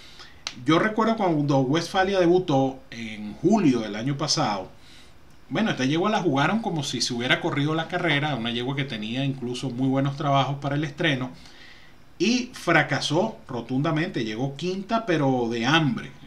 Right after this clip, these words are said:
esta yegua Westfalia. Después volvió a correr y fracasó igual,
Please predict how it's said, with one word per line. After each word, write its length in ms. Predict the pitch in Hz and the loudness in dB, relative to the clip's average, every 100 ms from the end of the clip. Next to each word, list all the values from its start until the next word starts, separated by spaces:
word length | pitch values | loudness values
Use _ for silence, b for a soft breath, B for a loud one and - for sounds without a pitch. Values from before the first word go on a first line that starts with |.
| - | -20
esta 160 | - | -10
yegua 320 | 120 113 110 110 | -6 -6 -6 -8
Westfalia. 500 | 95 - 82 82 - | -10 -12 -14 -14 -10
Después 320 | 139 139 220 | -6 0 4
volvió 260 | 262 214 208 | 4 4 2
a 80 | 208 | 2
correr 460 | 196 117 104 - - - - - B B B B B B - - - - - - - - | 0 -2 -2 -6 -14 -20 -20 -20 B B B B B B -20 -20 -20 -20 -20 -20 -10 -4
y 100 | 151 | -2
fracasó 500 | 165 143 139 - 170 | 2 4 4 4 4
igual, 380 | 170 247 135 | 6 2 0